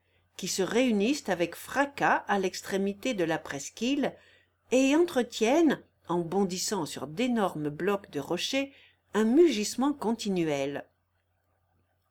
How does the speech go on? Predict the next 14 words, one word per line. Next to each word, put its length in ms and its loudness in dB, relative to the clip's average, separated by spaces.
Les 140 0
flancs 260 -2
de 100 -2
la 120 -2
montagne 640 2
sont 200 0
bizarres 720 0
et 100 0
partout 600 2
hérissés 460 0
de 120 2
longues 440 2
roches 460 0
grises 580 0